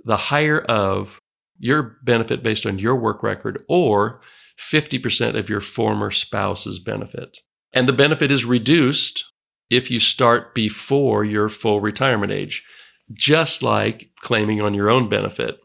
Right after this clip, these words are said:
And if you remarry, then this benefit goes away. So, but the one thing that I think is, um,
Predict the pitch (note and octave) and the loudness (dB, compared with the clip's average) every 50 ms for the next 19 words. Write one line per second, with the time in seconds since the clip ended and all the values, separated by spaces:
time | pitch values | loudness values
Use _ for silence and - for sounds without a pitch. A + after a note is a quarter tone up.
0 | _ _ _ _ _ - C3 A#2+ B2 B2 B2+ A#2+ A2 G#2 A#2+ A#2+ G#2 G#2+ A2+ B2 | _ _ _ _ _ -2 0 0 0 0 0 0 0 2 2 2 2 4 4 4
1 | A#2 G2+ G2 G2+ A2+ A#2 B2 - _ _ _ _ _ _ - A2+ A2+ G#2 F#2+ G2+ | 4 4 2 0 0 -4 -8 -14 _ _ _ _ _ _ -4 -2 0 0 2 2
2 | A2 G#2+ - - G#2 G#2+ G2+ G2+ G2 - G#2+ G#2 - G#2+ G#2 G2+ G2+ F#2+ G2 G2+ | 2 2 2 0 0 0 0 0 0 -2 -4 -4 -4 -4 -2 -2 -2 -2 -2 -2
3 | G2 G2+ - - - - - _ _ _ _ _ _ _ _ _ - - F3 E3+ | -2 -2 -4 -4 -6 -10 -12 _ _ _ _ _ _ _ _ _ 0 4 4 6
4 | E3+ - - - G#2 A2 - - C3 - - - - C3 E3 D#3 - D3+ C#3 D3+ | 6 4 2 -2 -6 -8 -10 -12 -14 -14 -14 -6 0 2 2 4 4 2 4 4
5 | G#3 B3+ B3 - - D#3 C#3+ C3 B2 B2+ B2 - C#3+ C3+ B2+ - C3 A#2+ A2 G2+ | 2 2 2 2 2 2 4 4 4 4 4 4 2 0 0 0 0 0 0 -2
6 | - - B2 A#2 A2 G#2+ G#2+ G#2 G#2 G#2 A2+ | -2 -2 0 0 0 0 0 -2 -4 -6 -10